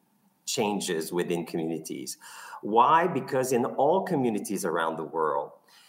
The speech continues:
even if you're the poorest of the poorest, one thing that links us all is culture, is music, is art.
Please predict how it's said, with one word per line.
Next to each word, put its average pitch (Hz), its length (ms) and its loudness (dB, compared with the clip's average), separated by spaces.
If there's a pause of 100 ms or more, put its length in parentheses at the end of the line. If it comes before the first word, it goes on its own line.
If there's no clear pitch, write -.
(120)
even 160 340 0
if - 240 -2
you're 117 180 6
the 98 140 0
poorest 151 680 2
of 135 120 0
the 107 80 -4
poorest, 90 920 0
one 127 340 4
thing 147 440 0
that 101 280 0
links 123 500 0
us - 300 -6
all 95 640 2
is 120 480 0
culture, 82 600 -4 (140)
is 107 360 -2
music, 104 800 -2
is 101 300 -2 (120)
art. 98 300 4